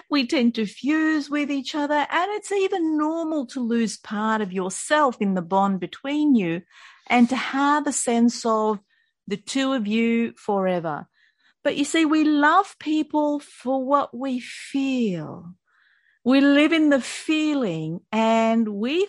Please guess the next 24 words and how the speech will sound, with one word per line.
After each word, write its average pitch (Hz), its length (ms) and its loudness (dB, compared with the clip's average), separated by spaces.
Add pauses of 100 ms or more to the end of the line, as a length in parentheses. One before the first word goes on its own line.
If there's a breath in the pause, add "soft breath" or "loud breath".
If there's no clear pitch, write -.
(120)
think 190 580 -4
that 233 200 -10
they're 285 120 0
perfect, - 520 -4 (760)
almost 294 400 4
perfect. - 600 -10
Now, 294 100 4
you 302 160 2
might 349 360 6
see 202 360 4
that 170 220 -2
there's 156 260 -4
differences 180 640 0
and 294 140 2
you 285 80 4
might 269 280 4
see 202 440 -2
the 175 120 -8
things 170 320 -8
that 165 100 -4
are 156 40 -4
not 156 300 -2
so 156 240 -4
great, 196 440 -6